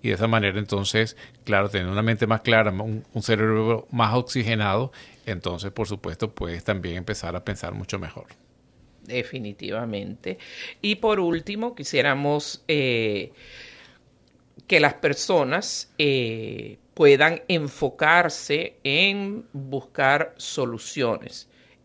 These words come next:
Speaker 2: Enfocarse en buscar soluciones.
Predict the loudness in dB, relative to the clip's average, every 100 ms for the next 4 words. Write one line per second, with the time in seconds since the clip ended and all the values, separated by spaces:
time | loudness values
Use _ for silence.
0 | _ 0 0 -4 -8 -2 -2 0 4 6
1 | 6 2 -2 -6 -8 _ 0 2 2 -2
2 | -4 -6 -6 2 4 4 2 -4 -10 -8
3 | 0 4 6 6 6 2 -2 -4 0 0
4 | -2 -10